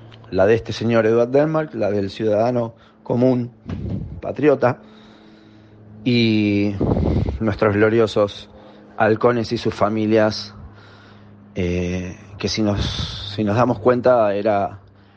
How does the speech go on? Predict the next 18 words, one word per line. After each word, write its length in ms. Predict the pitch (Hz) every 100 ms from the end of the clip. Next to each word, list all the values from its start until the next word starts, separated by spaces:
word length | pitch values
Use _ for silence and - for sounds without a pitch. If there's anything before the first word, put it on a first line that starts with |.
| -
era 140 | 113 110
una 140 | 104
realidad 400 | 101 107 107 117
que 100 | 117
vivíamos 720 | 104 101 113 110 101 98 - - - -
unidos 720 | 113 127 123 113 113 - - - _
todos 420 | 135 120 107 120
sin 140 | 117 104
saberlo, 540 | 110 110 107 98 123 - - _ - - - - - - - -
y 100 | 120
todo 280 | 123 117 110
eso 200 | 110 120
lo 120 | 107
vamos 260 | 104 104 107
a 40 |
descubrir 420 | 92 104 98 107
en 140 | 104 98
esta, 480 | 90 104 87 80